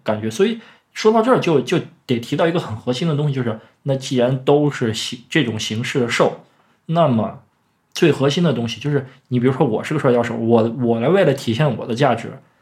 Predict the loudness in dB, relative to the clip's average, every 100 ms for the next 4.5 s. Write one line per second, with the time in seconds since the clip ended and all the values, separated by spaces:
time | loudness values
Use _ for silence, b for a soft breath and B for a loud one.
0 | _ -2 2 2 0 -2 0 2 2 2
1 | 0 2 0 -2 -2 -2 -2 2 2 2
2 | -4 -4 0 0 -2 -4 -2 0 0 2
3 | 2 4 2 2 0 2 2 0 -2 -4
4 | -6 -4 -2 -2